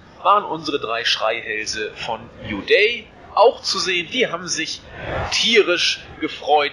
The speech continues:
Endlich treffen wir uns mal. Und man hat getanzt und gelacht und rumgeschrien und alles war super, bis Dana Brooke auftauchte,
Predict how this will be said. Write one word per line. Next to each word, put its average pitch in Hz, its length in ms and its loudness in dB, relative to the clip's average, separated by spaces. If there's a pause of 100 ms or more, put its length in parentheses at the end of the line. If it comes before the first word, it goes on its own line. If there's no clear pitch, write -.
Endlich 156 380 -4
treffen 175 380 -2
wir 165 120 0
uns - 280 -2
mal. 143 320 -4
Und - 240 0
man 156 180 -4
hat - 100 -10 (560)
getanzt - 680 -6
und 233 240 -4
gelacht - 500 -2
und - 140 0
rumgeschrien 139 800 -4
und - 280 -8
alles 123 280 -4
war 110 100 -8
super, 127 360 -4
bis - 440 0 (240)
Dana 120 500 -2 (200)
Brooke 110 320 2 (460)
auftauchte, - 760 0